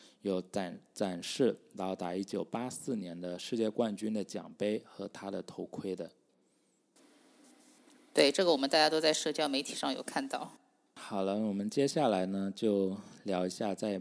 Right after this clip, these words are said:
Speaker 1: 摩纳哥的比赛。摩纳哥的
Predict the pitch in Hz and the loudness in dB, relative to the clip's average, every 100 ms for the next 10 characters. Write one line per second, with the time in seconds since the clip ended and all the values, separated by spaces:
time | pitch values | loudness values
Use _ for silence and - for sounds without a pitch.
0 | - 113 92 131 120 135 139 117 - 95 | -6 -4 -2 0 -2 0 0 -2 -4 -12
1 | - 104 92 - _ _ _ 101 113 156 | -4 -4 -4 -12 _ _ _ -4 -2 0
2 | 123 139 139 131 104 95 | 0 2 4 4 4 2